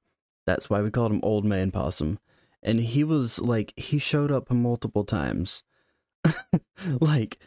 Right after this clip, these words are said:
it didn't matter how many times you hit him in, in the face with B B bullets, he would just stand there and look at you. He, he was just big chillin'.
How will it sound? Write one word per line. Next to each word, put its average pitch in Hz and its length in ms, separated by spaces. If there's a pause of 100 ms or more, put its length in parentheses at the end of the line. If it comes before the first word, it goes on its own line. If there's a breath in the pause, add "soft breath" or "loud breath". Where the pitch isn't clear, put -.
(260 soft breath)
it 143 100
didn't 143 240
matter 117 300
how 101 260
many 113 240
times 117 380
you 98 120
hit 110 240
him 104 380 (540)
in, 143 460 (120)
in 151 140
the 135 80
face - 960 (560)
with 107 260
B 104 140
B 139 140
bullets, 147 520 (280)
he 127 80
would 123 100
just 123 140
stand 90 280
there 53 280
and 117 100
look 107 100
at 87 200
you. 92 100 (720)
He, - 260
he 113 100
was 110 180
just 101 280
big 95 240
chillin'. 87 400